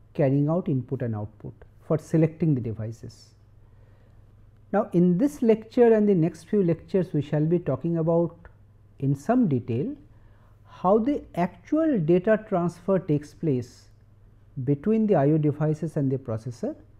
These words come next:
and what are the different variations that are possible there. Okay? So, the topic of today's lecture is data transfer techniques.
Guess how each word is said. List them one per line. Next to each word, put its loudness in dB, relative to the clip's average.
and -2
what 2
are 4
the 0
different -2
variations -2
that -4
are -6
possible -12
there. -16
Okay? -14
So, -2
the -4
topic 0
of 0
today's 0
lecture -2
is -6
data 2
transfer -2
techniques. -8